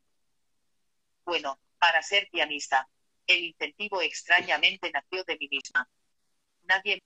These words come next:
enseñó, yo sola, A los tres años tocaba por oído y de ahí decidieron que aunque no tenía la edad mínima para entrar a una escuela de música,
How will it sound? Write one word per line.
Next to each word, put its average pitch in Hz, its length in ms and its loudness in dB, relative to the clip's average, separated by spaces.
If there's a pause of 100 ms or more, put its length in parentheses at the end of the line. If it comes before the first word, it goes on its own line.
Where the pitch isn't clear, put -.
(100)
enseñó, 143 420 -8 (420)
yo 190 120 -4
sola, 139 340 0 (480)
A 165 60 6
los 165 220 -4
tres 190 280 2
años 196 320 -2
tocaba 180 400 0
por 151 160 -4
oído 170 300 -6
y 160 80 -6
de 147 120 0
ahí 156 200 2
decidieron 175 540 -6 (120)
que 151 140 0
aunque 165 320 -2
no 160 120 -4
tenía 175 300 -4
la 147 160 2
edad 156 340 2
mínima 175 360 -4
para 151 200 2
entrar 165 360 2
a 151 80 2
una 170 220 0
escuela 170 480 0
de 147 140 -4
música, 135 460 -2